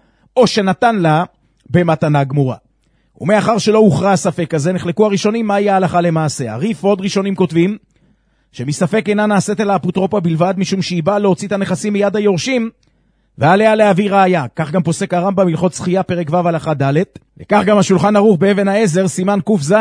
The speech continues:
אבל הריטב"א מכריע שאדרבה, כיוון שבידה שטר מתנה גמורה, על היורשים להוכיח שלא התכוון אלא לאפוטרופא.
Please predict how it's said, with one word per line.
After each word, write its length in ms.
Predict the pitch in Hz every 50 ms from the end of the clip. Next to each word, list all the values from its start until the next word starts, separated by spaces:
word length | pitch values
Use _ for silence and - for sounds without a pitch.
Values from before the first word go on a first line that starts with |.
| 214 180 127 - _ _ _ _ _ _ _ _ _ _ _ _ _ _
אבל 180 | - 98 139 160
הריטב"א 340 | 170 185 185 - 180 226 240
מכריע 420 | 247 220 - - 202 233 240 214
שאדרבה, 600 | - 226 190 226 254 233 247 220 190 156 135 131
כיוון 240 | - 139 131 160 175
שבידה 400 | - 185 165 170 170 160 190 175
שטר 200 | - - 185 180
מתנה 300 | 190 185 - 185 190 190
גמורה, 460 | 170 165 185 175 180 175 214 254 -
על 80 | 220 202
היורשים 380 | 190 190 170 165 - - 214
להוכיח 360 | 214 214 202 - 214 247 208 -
שלא 180 | - 190 196
התכוון 360 | 190 - - 190 185 220 214
אלא 140 | 185 175 165
לאפוטרופא. 600 | 160 160 151 - - 156 - 131 123 117 - 95